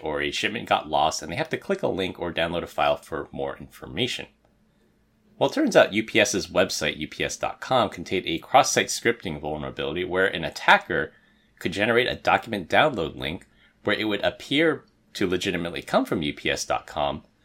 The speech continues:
but download the content from a remote server controlled by the attacker. This is particularly concerning for two reasons. The first is that we, as security practitioners, have trained our users not to click on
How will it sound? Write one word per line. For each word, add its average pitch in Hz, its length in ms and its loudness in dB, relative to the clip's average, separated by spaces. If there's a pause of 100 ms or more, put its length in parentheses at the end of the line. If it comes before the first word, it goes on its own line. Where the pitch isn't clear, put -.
(220)
but 87 240 -2
download 87 300 0
the 80 80 -8
content 80 420 -6
from 80 160 -8
a 73 60 -8
remote 76 420 -6
server 76 540 -4 (260)
controlled 80 400 -6
by 67 140 0
the 58 160 -8
attacker. - 580 -8 (1120)
This 147 160 0
is - 120 0
particularly 120 600 2
concerning 98 460 -2
for 80 480 -2
two - 200 -4
reasons. 82 480 -4 (160)
The 92 220 -2
first - 280 2
is 90 140 -2
that 76 260 2
we, 104 380 2
as 82 460 4
security 73 400 -6
practitioners, - 640 -2
have 82 200 0
trained 165 320 2
our 101 60 6
users 78 440 -2
not 101 220 2
to - 60 -8
click 101 240 -4
on 92 80 -4